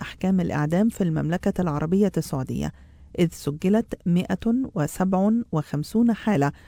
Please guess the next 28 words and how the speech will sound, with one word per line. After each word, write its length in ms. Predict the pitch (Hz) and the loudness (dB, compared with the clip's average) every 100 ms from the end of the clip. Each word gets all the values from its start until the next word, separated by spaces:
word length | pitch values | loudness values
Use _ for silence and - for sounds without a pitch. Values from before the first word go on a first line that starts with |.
| - - | -20 -2
في 160 | 175 | 0
عام 240 | 165 185 196 | 2 2 2
ألفين 380 | 156 208 220 | 0 2 2
وخمسة 460 | 180 151 - 202 175 | 2 -2 -2 -2 -2
عشر، 400 | 165 151 151 151 - - - - | -2 -4 0 0 -2 -12 -20 -4
مقارنة 540 | 185 180 165 170 170 202 | 2 2 2 2 2 2
مع 360 | 233 233 196 139 | 2 4 2 0
تسعين 540 | 143 143 165 180 214 165 | -2 -2 0 4 4 2
حالة 380 | - 233 247 240 - - | 0 0 0 -2 -10 -20
في 180 | - 190 | -2 0
عام 260 | 165 202 220 | 2 2 0
ألفين 400 | 175 - 226 240 | -2 0 2 2
وأربعة 420 | 170 165 160 156 | 0 -2 -2 -2
عشر. 380 | 147 143 - 160 - - - - - - | -4 -4 -2 -4 -6 -20 -20 -20 -20 -4
وقال 380 | - 190 - 285 | 4 4 4 2
إن 360 | 254 202 175 165 | 2 4 4 2
نحو 360 | 196 - 202 | 0 0 0
ثلث 400 | 160 - 226 208 | 0 2 2 2
الأحكام 540 | 170 151 - - 214 214 | 0 -2 -8 -2 2 2
المنفذة 720 | 190 175 202 208 - 151 139 - - - | 2 2 2 0 0 2 2 0 -14 0
العام 400 | 165 165 151 190 | 2 4 4 2
الماضي 480 | 180 175 226 233 226 - - - | 4 4 6 6 4 0 -20 -8
قد 100 | - | -4
تم 260 | 165 190 196 | 0 2 2
تنفيذها 720 | 180 160 - 226 214 202 220 | 2 -2 0 0 2 2 0
في 280 | 233 160 156 | -2 -4 0
يوم 360 | 202 254 247 | 2 2 2
واحد 480 | 220 214 180 - 143 | 4 2 2 -4 -6